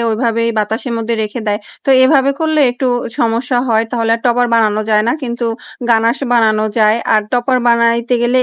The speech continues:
একটু আমি যেটা যেটা বললাম, আমি যেভাবে করি এভাবে একটু করলে তাহলেই আর কোনো প্রবলেম হয় না। আর এখানে যেই টপারগুলো আমি দেখাচ্ছি এগুলো আমি অনেক দিন আগে বানিয়েছিলাম দেখার জন্য যে ভালো থাকে কিনা। তো আমি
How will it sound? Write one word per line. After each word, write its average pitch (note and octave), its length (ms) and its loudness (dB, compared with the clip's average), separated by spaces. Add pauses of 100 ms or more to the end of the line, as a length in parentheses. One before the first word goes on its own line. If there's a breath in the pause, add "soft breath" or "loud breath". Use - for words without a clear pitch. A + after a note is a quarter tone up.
একটু A#3 320 -4
আমি A#3 240 2
যেটা A#3 220 -4
যেটা A#3 220 -4
বললাম, A3 320 -4
আমি A3 160 -2
যেভাবে A3 340 -4
করি A#3 260 -4
এভাবে A#3 340 -4
একটু A#3 200 -8
করলে A#3 320 -2 (320 loud breath)
তাহলেই B3+ 380 0
আর B3 100 0 (180)
কোনো A#3+ 220 -2
প্রবলেম G#3+ 440 0
হয় A#3 260 -2
না। A3 100 0 (380 loud breath)
আর A3+ 200 2
এখানে C4 420 0
যেই A#3+ 260 0 (180)
টপারগুলো A#3 580 -2
আমি A3 220 0 (100)
দেখাচ্ছি A#3+ 480 -2
এগুলো A3+ 220 0
আমি A#3+ 180 0
অনেক A3+ 320 -2
দিন B3 220 0
আগে G#3 260 -2
বানিয়েছিলাম A3+ 680 0 (320 loud breath)
দেখার A#3+ 340 2
জন্য A#3+ 260 -2 (100)
যে A#3+ 180 0 (220)
ভালো A3 280 0
থাকে A#3+ 320 -2
কিনা। A3 280 -4 (100)
তো A#3 140 -6
আমি A3 240 0